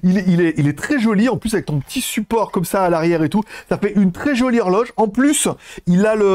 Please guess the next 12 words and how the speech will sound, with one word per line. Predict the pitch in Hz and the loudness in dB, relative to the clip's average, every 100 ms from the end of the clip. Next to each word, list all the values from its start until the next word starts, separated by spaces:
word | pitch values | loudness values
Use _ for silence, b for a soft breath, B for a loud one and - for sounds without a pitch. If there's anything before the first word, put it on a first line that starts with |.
| 185 175 170 165 | 4 2 2 0
hum, | 156 156 156 151 147 147 143 139 135 | 0 0 0 0 0 -2 -2 -2 -4
le | - 175 | 0 -2
truc | 180 262 | 2 0
de | 233 | 2
radio | 214 202 214 | 0 0 0
qui | 190 160 | -2 -2
fonctionne | 165 - 170 | -2 0 -2
pas | 196 | -2
en | 196 185 | 0 0
Asie, | 185 165 165 190 | 2 2 2 0
puisque, | - 131 - | -2 -10 -2
euh, | 143 135 131 131 | 0 2 2 2